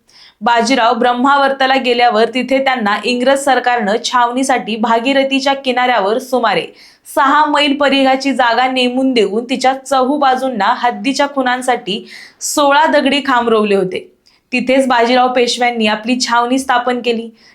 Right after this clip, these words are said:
त्यांचं लष्कर, स्वार, शिबंदी, हत्ती, घोडे, नोकर चाकर, बाजार बुनगे वगैरे मिळून नवीन गावच तिथे बसलं होतं.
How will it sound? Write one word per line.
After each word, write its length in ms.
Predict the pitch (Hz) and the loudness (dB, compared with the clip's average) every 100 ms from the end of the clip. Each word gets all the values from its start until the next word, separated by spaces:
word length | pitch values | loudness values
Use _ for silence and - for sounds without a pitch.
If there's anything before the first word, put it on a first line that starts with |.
| _ | _
त्यांचं 300 | 233 220 233 | -2 0 0
लष्कर, 680 | 226 240 - - 220 196 214 | 2 0 -2 0 2 2 0
स्वार, 580 | - 262 254 233 202 214 | -2 0 2 2 0 0
शिबंदी, 760 | - 262 269 269 254 214 190 208 | -2 0 2 0 0 -2 -2 -2
हत्ती, 480 | 254 - - 220 202 | -2 -4 -8 -4 0
घोडे, 440 | 220 254 247 208 202 | 2 4 4 2 0
नोकर 440 | 240 247 277 269 | 0 0 0 0
चाकर, 480 | 269 226 220 185 175 180 - - _ | 0 -2 0 0 0 -4 -20 -20 _
बाजार 440 | 240 247 247 294 294 | 0 0 2 4 4
बुनगे 480 | 269 262 240 196 | 2 2 2 2
वगैरे 420 | 208 240 240 269 277 | 2 2 2 2 2
मिळून 340 | 262 240 262 | 2 4 4
नवीन 320 | 262 269 285 269 | 2 2 2 2
गावच 400 | 240 262 277 269 | 2 2 2 -2
तिथे 200 | 262 254 | -2 0
बसलं 320 | 226 220 220 | 0 0 0
होतं. 260 | 196 185 | 0 -4